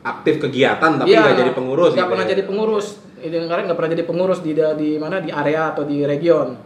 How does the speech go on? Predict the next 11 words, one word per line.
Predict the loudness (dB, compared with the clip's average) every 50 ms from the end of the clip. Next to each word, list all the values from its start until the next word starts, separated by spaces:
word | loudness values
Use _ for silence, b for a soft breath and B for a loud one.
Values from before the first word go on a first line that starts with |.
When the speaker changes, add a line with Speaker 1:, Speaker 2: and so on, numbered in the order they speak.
| -20 -20 -20
Speaker 1:
Hmm. | -20 -20 -18 -18 -18 -18 -16 -16 -16 -16 -18 -20 -20 -20 -20 -20 -6
Speaker 2:
Dua | 0 4 4
ribu | 4 6 4 2 2
tujuh | 2 2 4 2
belas | 2 2 2 2 0 0 -2 -6 -12 -18 -20 -20 -20
setelah | -20 -14 -6 -2 0 0 2
Gatnas | 0 0 -2 -2 -2
Batam, | -2 -2 -2 0 0 -2 0 -2 -6 -10 -12 -16 -20 -18 -8
jadi | -4 -2 0 0 2 0 0 0 0 -2
a-, | -2 -2 -4 -6 -6
akhirnya, | -6 -4 -4 -2 0 0 2 2